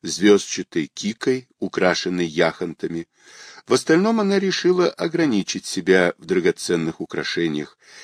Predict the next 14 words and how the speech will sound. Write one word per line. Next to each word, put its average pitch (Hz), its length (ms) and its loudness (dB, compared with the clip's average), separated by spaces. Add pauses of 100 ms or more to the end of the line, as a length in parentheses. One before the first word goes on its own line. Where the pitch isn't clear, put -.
и 104 120 4
надела 151 480 6
на 160 160 2
шею 160 420 4
не 135 100 2
самое 135 460 2
пышное 131 480 0
своё 110 540 4
ожерелье, 87 760 -2 (340)
состоящее 80 920 -2 (100)
из 73 220 -12
витых 131 640 -4
белоновых 101 760 0
гривен. 67 460 -12